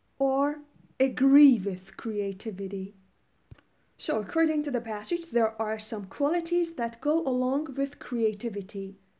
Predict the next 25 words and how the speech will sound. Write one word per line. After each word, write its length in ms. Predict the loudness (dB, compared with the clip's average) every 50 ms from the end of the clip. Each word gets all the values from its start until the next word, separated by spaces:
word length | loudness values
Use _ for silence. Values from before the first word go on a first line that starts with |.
| _ _ _ _ _ -10
That 200 | -10 -10 -10 -10
if 160 | -12 -8 -4
you 140 | -2 -2 0
have 360 | 0 0 -2 -2 -4 -4 -4
these 300 | -2 0 0 0 -2 -4
qualities, 800 | -6 -4 -4 -2 -2 -2 -4 -4 -6 -6 -6 -4 -6 -8 -10 -14 -18 _
you 240 | -14 -8 -6 -6 -6
might 400 | -6 -8 -10 -10 -10 -10 -12 -16 _ _ _ _ _ -12
be 200 | -10 -10 -8 -10
a 80 | -10 -12
creative 580 | -12 -10 -6 -4 -4 -4 -4 -6 -8 -10 -8
person. 640 | -10 -8 -8 -8 -8 -10 -12 -10 -10 -10 -12 -12 -14 _ _ _ _ _ _ _ _ _ _ _ _ -20 _ _ _ _ _ _ _ _ _ _ _ _ _ _ _ _ _ _ _ -20 _ _ -4
Or 120 | -2 0
you 120 | 0 0 -2
can 220 | -4 -6 -8 -8
say 380 | -8 -8 -6 -4 -4 -4 -6 -8 -16 -12 -10
associate 840 | -8 -6 -4 -4 -2 -2 -2 -4 -4 -6 -4 -6 -6 -6 -8 -12 -16 -18
with, 300 | -18 -18 -18 -18 -20 -20 _ _ _ _ -14
associate 880 | -12 -6 -2 -2 -2 -2 -2 -4 -6 -4 -6 -6 -6 -6 -8 -8 -12 -14
with. 240 | -14 -14 -14 -14 -20 -20 -20 -20 _ -2
Both 300 | 0 0 0 -2 -6 -6
pronunciations 880 | -4 -4 -2 -4 -6 -6 -6 -4 -2 -2 -2 -2 -4 -6 -6 -6 -6
are 120 | -6 -8 -8
correct. 500 | -10 -10 -10 -10 -10 -10 -14 -20 -20 _ _ _ _ _ _ _ _ _ _ _ _ _ _ _ _ _ _
Curiosity 1080 | -2 0 2 2 4 4 2 4 4 2 2 2 -2 -4 -6 -4 -6 -6 -8 -8 -12